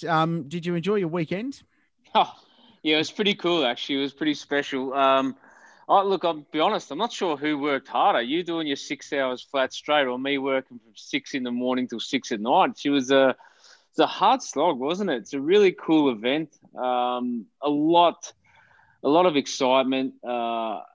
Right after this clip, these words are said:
Speaker 2: the anticipation that I had going up to Bathurst for only the second time was still as cool as the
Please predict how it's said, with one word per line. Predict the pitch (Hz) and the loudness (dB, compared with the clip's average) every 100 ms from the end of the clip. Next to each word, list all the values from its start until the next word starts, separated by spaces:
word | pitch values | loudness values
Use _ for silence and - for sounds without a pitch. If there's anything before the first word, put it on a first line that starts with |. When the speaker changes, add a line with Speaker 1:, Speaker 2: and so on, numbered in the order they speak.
| _ _ _ _ _ _ 147 | _ _ _ _ _ _ -4
Speaker 2:
the | 151 156 | 0 2
anticipation | 143 180 - 135 143 139 - 123 | 2 -2 -2 -2 0 2 0 0
that | 123 | 2
I | 127 | 2
had | 127 107 | 0 0
going | 127 123 123 | 0 0 0
up | 123 - | -2 -4
to | |
Bathurst | 107 123 120 123 117 - | 0 0 0 -2 -2 -4
for | 127 | -2
only | 120 120 | -2 -2
the | 113 110 | -6 -8
second | - 120 120 | -8 -8 -8
time | - 117 120 113 | -4 2 2 0
was | 113 | -6
still | - 120 110 | -2 -2 -2
as | 107 | -6
cool | - 120 | -2 0
as | 117 | 0
the | - | -4